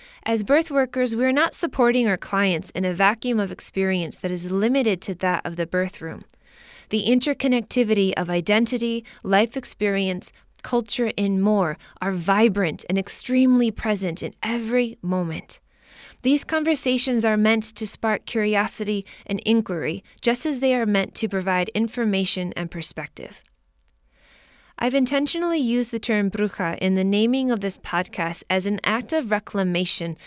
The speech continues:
and an honoring of my heritage. It means witch in Spanish and is tied to the horrific practices of murder, torture, and genocide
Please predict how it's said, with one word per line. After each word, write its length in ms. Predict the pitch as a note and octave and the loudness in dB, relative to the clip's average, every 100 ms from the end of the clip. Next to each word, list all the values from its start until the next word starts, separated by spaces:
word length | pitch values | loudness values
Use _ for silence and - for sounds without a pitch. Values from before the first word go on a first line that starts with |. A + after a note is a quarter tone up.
| - | -8
and 100 | F#3+ | 0
an 120 | F#3 - | 0 2
honoring 500 | F#3+ G3 A3 G#3+ G3+ | 2 4 4 2 2
of 100 | F3+ | -2
my 140 | E3+ D#3+ | -4 -6
heritage. 680 | E3 D#3 D3+ - - - - _ - - - - | -6 -8 -8 -8 -10 -12 -18 _ -20 -20 -20 -2
It 140 | B3 | 2
means 340 | B3 C4 B3+ A3+ | 4 4 2 2
witch 520 | G3+ G#3 - - - G3 | 2 0 -2 -8 -4 -2
in 100 | F#3+ | -2
Spanish 640 | - F3+ E3+ F#3 F#3 - - - | -2 -4 -6 -6 -8 -12 -16 -8
and 140 | - A3+ | 2 4
is 120 | A3 | 2
tied 300 | - A#3+ B3 | 0 0 0
to 100 | B3 | 0
the 120 | A#3 | -2
horrific 580 | G#3+ A3 A3+ A#3 C#4 - | 0 0 0 0 -4 -2
practices 580 | A3+ G#3 G#3 G3+ G3+ F#3 | -2 -2 -4 -6 -4 -2
of 200 | - E3+ | -2 0
murder, 400 | F#3+ G3+ A#3 A#3 | 0 2 0 -2
torture, 480 | - G3 G3+ G#3 F#3 | -4 -2 -2 -2 -2
and 200 | F#3 F3+ | -2 0
genocide 600 | G#3+ B3 A#3+ F#3+ E3+ | 2 2 2 -2 -2